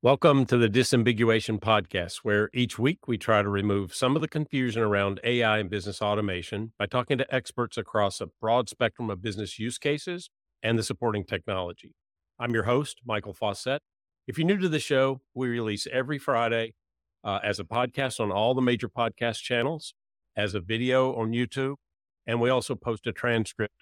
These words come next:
of the episode on the Area and Research blog. Now, I'm excited today because we're gonna talk about a topic that I think, um,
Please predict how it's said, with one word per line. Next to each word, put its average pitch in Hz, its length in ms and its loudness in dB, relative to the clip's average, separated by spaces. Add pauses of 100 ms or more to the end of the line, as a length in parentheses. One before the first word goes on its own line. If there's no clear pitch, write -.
(160)
of 104 220 0
the 104 180 0
episode 101 680 0
on 104 280 0
the 101 120 2
Area 101 240 4
and 92 140 -2
Research 95 500 -2
blog. 90 360 0 (680)
Now, 127 200 -4
I'm 147 140 0
excited 185 420 0
today 107 400 2
because 104 340 -2
we're 120 80 -2
gonna 117 180 -10
talk 131 280 -4
about 113 260 0
a 110 80 -2
topic 117 480 -2
that 104 140 2
I 104 80 2
think, 110 560 -2 (100)
um, 101 480 0